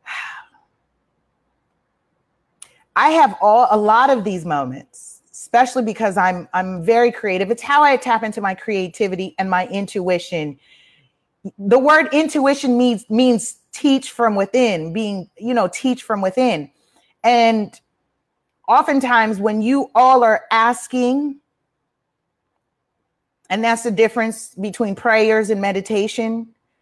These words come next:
One is to send out the request, the other is to receive it. So if you are in that moment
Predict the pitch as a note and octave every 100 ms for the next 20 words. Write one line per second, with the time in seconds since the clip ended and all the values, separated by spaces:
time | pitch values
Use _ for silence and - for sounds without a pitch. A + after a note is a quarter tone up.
0 | _ E3+ G#3 A#3 A#3 G#3+ - - G#3+ -
1 | A#3 A3 G3+ G3 F#3+ F3+ - F#3+ G#3 -
2 | F#3+ F#3 F#3+ F#3+ F#3 - F3+ F3 - G3+
3 | G3+ D#3 C3+ _ - _ _ _ _ _
4 | _ _ _ _ _ _ _ _ _ _
5 | _ _ _ _ _ _ _ _ _ _
6 | _ _ - A#3+ A#3 B3 B3+ B3 B3+ A3+
7 | G#3 A3 A#3 A3+ A3